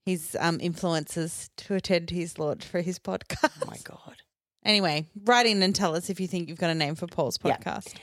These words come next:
Speaker 2: Neighbourspod at gmail dot com. Um, Nicolette, like, fully punched out windows and walls and stuff.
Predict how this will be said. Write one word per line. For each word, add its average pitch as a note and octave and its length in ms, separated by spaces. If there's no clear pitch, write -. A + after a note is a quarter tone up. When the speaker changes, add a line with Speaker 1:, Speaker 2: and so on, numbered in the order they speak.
Speaker 2:
Neighbourspod D#3+ 380
at A2+ 80
gmail C#3 240
dot - 120
com. C#3 160
Um, G3+ 520
Nicolette, E4+ 500
like, C4 220
fully C4 500
punched G#3+ 340
out F3+ 240
windows E3 680
and D#3 440
walls G3+ 340
and A#3 120
stuff. - 400